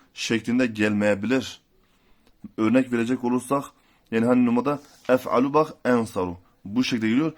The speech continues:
Ama ismu tafdil her zaman bu şekilde gelmek zorunda değil. Bazen bu şekilde gelmeyebilir bu vezinde.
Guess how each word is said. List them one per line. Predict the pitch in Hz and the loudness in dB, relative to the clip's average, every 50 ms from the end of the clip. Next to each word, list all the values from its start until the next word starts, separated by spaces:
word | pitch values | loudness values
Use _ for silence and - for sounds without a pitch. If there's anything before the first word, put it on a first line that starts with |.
| - - _ _ _ _ _ _ | -12 -20 _ _ _ _ _ _
Ama | - 123 127 127 120 | -2 2 2 2 2
ismu | - 143 135 - 143 127 113 | 2 -2 -2 0 -2 -2 -2
tafdil | - 117 107 95 107 107 120 135 135 135 | 0 -4 -4 -4 -2 0 0 0 0 0
her | - - - 135 147 143 | -6 -10 -8 -4 -4 -4
zaman | 131 120 127 123 113 110 104 113 | -2 0 0 0 0 0 0 0
bu | 135 131 | -2 -2
şekilde | - 127 113 110 107 | -2 -4 -4 -4 -4
gelmek | 98 107 110 117 123 117 107 | -2 -2 -2 0 0 -2 -2
zorunda | 101 107 107 104 127 135 139 | -4 -4 -4 -2 -2 -2 -2
değil. | 135 104 90 90 - _ _ _ _ _ - | -2 -2 -2 -6 -10 _ _ _ _ _ -8
Bazen | 101 110 135 131 123 120 120 113 113 | 0 4 4 6 6 4 2 -2 -4
bu | 123 | -4
şekilde | - - 117 117 127 | -4 -4 -4 -2 -2
gelmeyebilir | 117 113 123 120 117 113 117 123 127 117 107 104 98 90 95 104 | 0 2 2 2 2 2 2 2 0 0 -2 -2 -4 -4 -6 -6
bu | 113 117 113 - - 104 104 | -4 -4 -4 -4 -4 -2 -2
vezinde. | 104 101 95 101 98 98 95 101 90 | -2 -2 -2 -2 -4 -2 0 0 -2